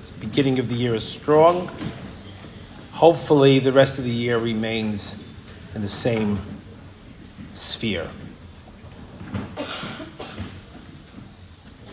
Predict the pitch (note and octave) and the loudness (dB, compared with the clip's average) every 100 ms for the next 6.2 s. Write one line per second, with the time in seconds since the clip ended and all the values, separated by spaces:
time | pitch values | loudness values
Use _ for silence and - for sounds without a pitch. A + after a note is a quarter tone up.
0 | - - - - - - - - A#2 B2 | -20 -18 -16 -16 -18 -18 -10 -4 -2 0
1 | B2 D3 D3+ C#3+ C#3 C#3 C#3 C3+ D3+ D3 | 0 0 0 2 4 4 4 6 6 6
2 | B2 B2 A#2+ - - - - - - - | 4 0 -4 -10 -16 -20 -20 -18 -18 -18
3 | - - - - - - A#2+ A#2+ A#2+ - | -18 -20 -20 -20 -16 -8 -2 -2 -2 2
4 | C#3+ C#3+ C3+ - C3+ C3+ - C3 A2+ - | 4 6 4 6 8 6 2 -2 -2 -2
5 | - C#3 B2 A2 - G2+ G2+ C#3 C3+ A#2 | 0 2 2 0 -2 -4 0 2 2 2
6 | A2 | 0